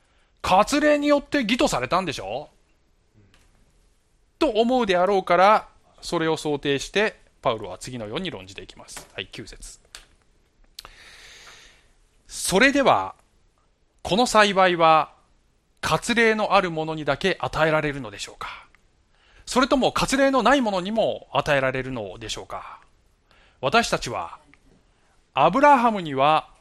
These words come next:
その信仰が義と認められたと言っていますが」、十節。「どのようにしてその信仰が義と認められたのでしょうか？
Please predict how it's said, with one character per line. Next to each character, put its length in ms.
そ 300
の 160
信 420
仰 300
が 220
義 260
と 320
認 400
め 160
ら 120
れ 140
た 380
と 200
言 100
っ 20
て 120
い 40
ま 100
す 100
が」、 340
十 120
節。 280
「ど 220
の 80
よ 120
う 40
に 140
し 100
て 140
そ 140
の 120
信 240
仰 220
が 260
義 140
と 160
認 260
め 80
ら 120
れ 80
た 120
の 80
で 100
し 80
ょ 60
う 20
か？ 400